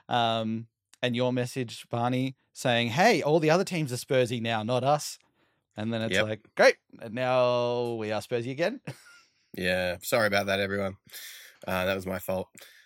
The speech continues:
Speaker 2: Um, I shouldn't have said anything. Um, w-, we all know as Spurs fans, as soon as you make a comment like that, it's gonna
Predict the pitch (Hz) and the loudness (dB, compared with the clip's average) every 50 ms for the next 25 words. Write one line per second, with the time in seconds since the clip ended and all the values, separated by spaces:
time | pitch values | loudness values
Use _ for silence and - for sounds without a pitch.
0 | _ _ _ - 110 107 101 98 95 92 87 87 87 90 90 - - 123 110 98 | _ _ _ 0 0 2 2 2 0 -2 -2 -4 -6 -6 -6 -6 -6 -4 -4 -4
1 | - - 110 101 98 101 101 95 - 104 98 101 101 - _ _ - - - 101 | -2 0 0 0 2 0 -2 -2 0 -2 -2 -2 -4 -10 _ _ -14 -10 -6 -4
2 | 92 87 90 87 87 87 90 90 92 - - - - - - 131 123 123 127 123 | -4 -4 -4 -6 -8 -8 -10 -10 -12 -12 -12 -12 -12 -12 -6 -2 2 2 4 4
3 | 123 120 110 104 107 107 98 90 87 95 98 - - 95 90 - - - 95 92 | 2 2 2 2 2 2 0 -2 -2 -4 -6 -4 -2 -4 -4 -2 -2 -4 -4 -4
4 | 92 95 - - 98 92 92 90 - 98 95 95 92 95 95 98 95 - 98 98 | -4 -6 -8 -6 -6 -6 -6 -8 -8 -8 -8 -6 -6 -6 -8 -8 -8 -6 -4 -4
5 | 101 - 95 98 101 - 104 101 98 - - - 95 95 - - - - 98 90 | -4 -4 -6 -8 -8 -6 -6 -4 -4 -6 -6 -10 -10 -10 -10 -12 -8 -6 -6 -6
6 | 92 95 98 98 95 | -6 -8 -8 -10 -12